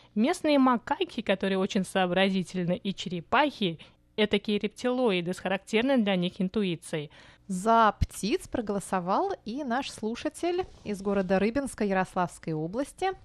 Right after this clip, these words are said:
Speaker 2: Виталий Иванов. Он пишет: «Я проголосовал за то, что тайваньским символом две тысячи двадцатого года должна быть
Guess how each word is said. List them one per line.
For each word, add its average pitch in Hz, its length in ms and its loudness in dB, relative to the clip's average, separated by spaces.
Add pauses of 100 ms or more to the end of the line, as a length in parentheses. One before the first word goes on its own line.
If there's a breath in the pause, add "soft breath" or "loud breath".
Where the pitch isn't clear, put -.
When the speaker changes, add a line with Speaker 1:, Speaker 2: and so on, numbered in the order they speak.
Speaker 2:
Виталий 220 600 0
Иванов. 170 400 -4
Он 240 180 -4
пишет: 311 420 -4 (160)
«Я 208 300 0
проголосовал 180 760 0
за 156 140 0 (100)
то, 294 220 2
что - 160 -6
тайваньским 233 640 -2
символом 185 520 -2
две 170 140 -2
тысячи 185 320 -4
двадцатого 165 540 -4
года 277 260 0
должна 160 400 -4
быть 214 300 -4